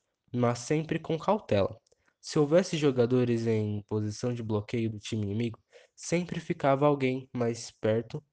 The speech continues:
para receber um possível contra-ataque. Na defesa, as atletas ficavam mais recuadas para o fundo da quadra, de joelhos contraídos e com os braços em posição de manchete para receber um possível corte do time adversário.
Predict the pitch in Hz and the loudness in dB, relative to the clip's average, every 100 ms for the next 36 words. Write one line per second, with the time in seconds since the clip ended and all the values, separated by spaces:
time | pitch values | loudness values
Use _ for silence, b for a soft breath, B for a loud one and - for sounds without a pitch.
0 | _ - _ - 123 131 135 - 135 135 | _ -20 _ 0 2 2 0 -2 0 0
1 | 139 139 - 135 135 - 180 175 170 165 | 0 -4 -2 -2 -4 -6 0 0 0 -4
2 | 151 - 131 - - - _ _ _ _ | -4 -2 -2 0 -2 -2 _ _ _ _
3 | _ _ _ _ _ - B B B B | _ _ _ _ _ -20 B B B B
4 | 143 175 156 135 143 135 120 98 _ - | 0 4 4 4 2 2 0 -6 _ 0
5 | 127 131 135 147 147 147 - 135 - 139 | 0 2 0 0 -2 -4 -4 -4 0 2
6 | 143 139 139 156 160 - 156 - 131 120 | 0 0 2 2 0 -2 -2 2 4 4
7 | 127 131 - 131 127 123 - 139 131 120 | 4 -2 2 2 2 -4 -4 -2 0 0
8 | 117 - 95 98 123 151 - b b - | -2 0 0 2 0 -4 -8 b b -8
9 | 123 113 127 143 160 156 - 170 175 - | -4 -2 2 4 4 0 -2 -2 0 2
10 | 139 147 151 147 143 143 147 143 139 131 | 4 4 0 -4 -6 -6 -4 -2 -2 -2
11 | 127 123 120 123 131 - 131 127 - 131 | -4 -4 2 4 4 -2 -4 -4 -2 -4
12 | 123 123 135 131 127 131 131 - 113 117 | -4 -6 -4 -2 -2 -2 -2 -2 -2 -2
13 | - 123 123 123 - 127 123 123 - 120 | 0 0 0 -4 -6 -4 -4 -4 -6 -8
14 | - - 190 175 180 170 - 131 135 135 | -10 -8 -6 0 -2 -2 2 4 4 0
15 | 135 131 - 117 120 123 117 117 131 127 | -6 -6 -6 -6 -4 -4 -4 -4 -6 -8
16 | - 101 | -12 -14